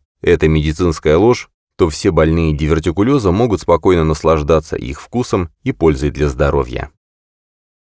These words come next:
Поддержка мифа. Научных обоснований у этого мифа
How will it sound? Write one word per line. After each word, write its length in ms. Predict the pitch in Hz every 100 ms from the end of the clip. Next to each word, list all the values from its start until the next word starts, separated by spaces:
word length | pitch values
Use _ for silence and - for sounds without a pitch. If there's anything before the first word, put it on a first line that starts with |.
| _ _ _ -
Поддержка 680 | 78 65 73 107 - - 82
мифа. 480 | 78 73 - - - _ _ _ _ _ _ _ _ -
Научных 480 | 98 147 - 143
обоснований 640 | 127 113 - 123 151 180 110
у 140 | 98
этого 260 | 98 92 87
мифа 460 | 92 139 - 113